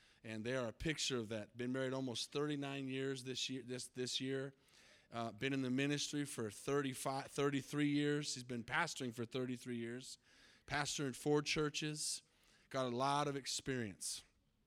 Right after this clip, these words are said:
Nothing he hasn't seen. Amen. And so I, I, you know, if you know me, I admire and honor longevity. And this is a perfect picture tonight of longevity and consistency.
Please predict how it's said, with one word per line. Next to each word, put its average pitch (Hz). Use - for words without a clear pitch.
Nothing 143
he 139
hasn't 131
seen. 98
Amen. 120
And 110
so 143
I, 180
I, 170
you 143
know, 165
if 131
you 131
know 156
me, 151
I 156
admire 147
and 127
honor 135
longevity. 107
And 113
this 139
is 127
a 120
perfect -
picture 135
tonight 117
of 107
longevity 139
and 110
consistency. 147